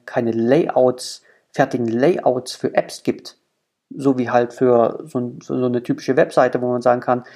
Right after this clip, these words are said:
„Ich benutze jetzt folgendes System und folgendes System, ah, da gibt's schon ganz, ganz viele Layouts, die irgendwie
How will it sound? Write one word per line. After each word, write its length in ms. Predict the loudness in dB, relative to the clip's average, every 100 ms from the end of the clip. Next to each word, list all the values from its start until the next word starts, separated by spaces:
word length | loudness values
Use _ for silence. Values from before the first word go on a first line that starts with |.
| -20 -12
„Ich 160 | -6 0
benutze 280 | 0 0
jetzt 160 | -2 0
folgendes 400 | 2 4 2 0
System 440 | -4 2 2 2
und 240 | 0 -4 -2
folgendes 360 | 0 0 -2
System, 440 | -4 -2 0 0 -4 -16 -20 _ -4
ah, 100 | 0
da 80 | 0
gibt's 200 | 0 0
schon 120 | 2
ganz, 220 | 2 2
ganz 180 | -2 -2
viele 240 | 0 2
Layouts, 680 | 4 4 4 4 2 -2 -12
die 100 | -6
irgendwie 420 | -2 -2 -2 -4